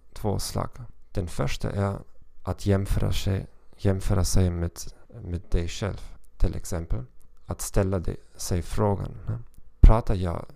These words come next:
idag lite bättre än igår, än i sista veckan,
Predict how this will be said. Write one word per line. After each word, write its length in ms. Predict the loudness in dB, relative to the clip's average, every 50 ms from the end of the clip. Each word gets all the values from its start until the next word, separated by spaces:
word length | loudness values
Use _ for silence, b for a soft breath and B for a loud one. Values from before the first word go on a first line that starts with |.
| -18 -20 -20 -20 -12
idag 460 | -6 -4 -4 -2 0 0 0 0 -2 -6 -12 -14 -18 -20 -20 -20 -18 -12
lite 420 | -6 -4 -2 -2 -2 -2 -2 2
bättre 500 | 6 6 6 6 6 2 0 0 0 -6 -10 -14 -16 -18 -14 -6 -2
än 300 | -2 -2 0 -2 -4 -6
igår, 400 | -8 -8 -6 -6 -6 -6 -8 -10 -12 -14 -18 -18 -18 -18 -10 -4
än 360 | -2 -2 0 0 -2 -4 -6 -10 -12 -14 -16 -16 -18 -16 -10
i 100 | -8 -6
sista 460 | -6 -4 -4 -4 -4 -4 -4 -4 -2
veckan, 500 | -2 -2 -4 -4 -6 -10 -10 -10 -12